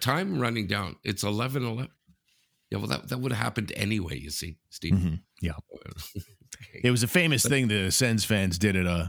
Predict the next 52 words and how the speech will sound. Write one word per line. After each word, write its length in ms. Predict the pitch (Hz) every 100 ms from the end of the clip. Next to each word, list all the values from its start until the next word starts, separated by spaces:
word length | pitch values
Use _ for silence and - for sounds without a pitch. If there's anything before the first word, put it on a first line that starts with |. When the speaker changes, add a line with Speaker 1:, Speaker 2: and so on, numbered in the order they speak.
| 85
Speaker 2:
eleven 460 | 92 101 104 98
eleven. 640 | 87 87 98 87 82 80 85
They 100 | 82
would, 260 | 82 80 80
uh, 280 | 76 76 98 - _
start 300 | - 90 80
chanting, 420 | - 90 85 82 78
"Alfie, 800 | 92 85 82 82 - 85 78 73
Alfie." 580 | - 80 78 73 - 85 78
Speaker 1:
Oh, 160 | 76
okay. 260 | 73 73 71 - _ _ -
Speaker 2:
Yeah, 180 | 67 -
so 140 | - 80
Speaker 1:
I 40 |
Speaker 2:
there's 160 | 71 80
a 40 |
Speaker 1:
get 40 | 78
Speaker 2:
bit 100 | 73
Speaker 1:
it. 40 | 78 -
Speaker 2:
of 60 |
Speaker 1:
Um, 140 | - - _ _ _
Speaker 2:
little 220 | - 110 76
history 400 | 69 - - 58
on 140 | 62
that, 140 | 60 -
but 100 | 90
I 80 | 113
know 100 | 101
what 120 | 80
you're 80 | -
saying. 180 | - -
Speaker 1:
So 220 | 170 143
I 100 | - 156
get 180 | 139
it. 80 | 127 -
I 60 |
get 180 | 139 123
what 100 | 110
you're 80 | 101
doing. 220 | 92 107
Give 180 | 117 113
me 100 | 117
the, 120 | 101 101 -
give 140 | 113
me 60 | 113
the 100 | 104
top 400 | - 107 - _ _ _ _ _ _ _ _ _ -
ten 220 | 120 110
moments 380 | 104 120 127 117
of, 180 | 104 107
uh, 140 | 104 95 87 117
Alfie. 260 | 123 92